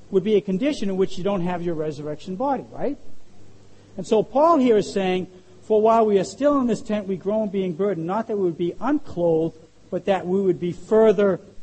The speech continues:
clothed." He says in verse four, "While we're still in this tent, we groan, being burdened." Uh, I'm sorry, verse three. "If indeed by putting it on, we may not be found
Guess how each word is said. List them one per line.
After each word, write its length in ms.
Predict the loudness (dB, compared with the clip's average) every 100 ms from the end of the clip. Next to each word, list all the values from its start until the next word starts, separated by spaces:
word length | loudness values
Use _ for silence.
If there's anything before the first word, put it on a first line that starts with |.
| -18 -18 -16
clothed." 880 | -10 0 4 6 4 2 -8 -20 -20 -20 -20 -20 _ -20 -20 _ _ -20 -20 _ _ -4
He 120 | -4
says 560 | 2 6 8 6 4
in 100 | 0
verse 280 | 0 0 0
four, 500 | -2 2 4 4 -2 -8 -20 _ _ _ _ _ _ -10
"While 220 | -2 2
we're 100 | 4
still 380 | 2 0 0 0
in 80 | 2
this 160 | -2 -4
tent, 300 | -6 -4 -4
we 120 | -6
groan, 360 | -2 -2 0
being 260 | -2 -2 -2
burdened." 420 | -2 -2 -2 -6 -8 -10
Uh, 60 | -12
I'm 220 | -12 -12
sorry, 340 | -8 -6 -6
verse 340 | -6 -6 -6 -6
three. 340 | -4 -2 -4 -12 _ -20 -20 -20 -20 -20 -20 _ _
"If 140 | -8 -6
indeed 320 | -2 0 2
by 120 | 0
putting 320 | 2 0 0
it 80 | 0
on, 200 | 0 0
we 160 | 0 0
may 200 | 0 -2
not 260 | -2 -2
be 100 | -6
found 560 | -10 -6 -4 -2 -4